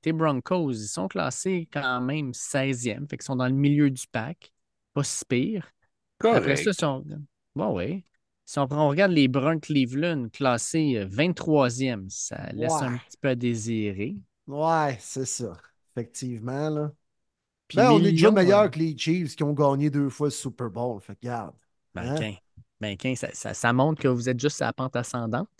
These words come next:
Speaker 3: Ouais, je pense que oui.
Speaker 1: Ouais. Puis mes Lions bleus sont classés treizième au total. Puis je pense que ça, ça a un gros, euh, quelque chose à voir avec les, l'équipe d'entraîneurs puis le G M qui est là présentement. Ils ont vraiment
Speaker 2: Ben oui.
Speaker 1: changé l'é-,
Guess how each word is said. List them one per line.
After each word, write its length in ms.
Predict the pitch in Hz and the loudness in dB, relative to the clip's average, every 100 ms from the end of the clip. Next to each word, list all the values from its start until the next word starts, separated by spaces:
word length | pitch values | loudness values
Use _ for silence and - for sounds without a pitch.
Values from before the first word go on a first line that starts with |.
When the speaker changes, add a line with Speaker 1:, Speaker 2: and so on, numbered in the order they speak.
| - - _ | -20 -20 _
Speaker 3:
Ouais, 120 | 110 107 | -16 -16
je 60 | 104 | -14
pense 220 | - 143 | -10 -10
que 100 | - | -2
oui. 340 | 196 202 165 - _ _ _ _ _ _ _ _ | 0 0 -2 -8 _ _ _ _ _ _ _ _
Speaker 1:
Ouais. 140 | 123 - - - | -6 -6 -10 -2
Puis 100 | 143 | 4
mes 140 | 135 | 6
Lions 320 | 147 170 165 | 8 6 6
bleus 300 | 139 160 180 - _ | 4 2 2 -6 _
sont 180 | 180 156 | -6 -4
classés 340 | 123 135 - 139 | 0 -2 0 -6
treizième 480 | - 143 123 143 | -2 0 0 0
au 80 | 143 | -2
total. 540 | 123 113 117 117 139 127 | -2 -4 -2 -4 -6 -6
Puis 100 | 120 | -8
je 120 | - | -4
pense 240 | 139 139 | -2 -2
que 80 | - | -2
ça, 160 | - 143 | -4 -2
ça 320 | - 120 117 | 2 4 4
a 20 | |
un 100 | 113 | 2
gros, 380 | 113 131 139 143 | 0 2 2 2
euh, 260 | 123 117 113 - _ _ _ _ _ _ _ | 0 -2 -4 -10 _ _ _ _ _ _ _
quelque 140 | 139 | -2
chose 200 | - 156 | 4 6
à 80 | 139 | 6
voir 260 | 127 135 139 | 4 2 2
avec 260 | 120 117 | 0 -2
les, 120 | 123 117 | -2 -2
l'équipe 320 | 120 - 135 | -2 -4 -2
d'entraîneurs 400 | 131 - 123 117 _ _ _ 120 127 127 | -2 -2 -4 -6 _ _ _ -2 -2 -2
puis 120 | 117 | -2
le 80 | 110 | -2
G 140 | 110 | -2
M 120 | 120 123 | -6 -4
qui 120 | 120 | -6
est 20 | |
là 80 | 113 | -6
présentement. 460 | - 110 101 - | -6 -6 -6 -6
Ils 80 | 120 | -6
ont 60 | 110 | -6
vraiment 220 | 104 110 | -4 -4
Speaker 2:
Ben 60 | - | -2
oui. 60 | |
Speaker 1:
changé 220 | 110 110 120 | -4 -4 -4
l'é-, 140 | 107 | -6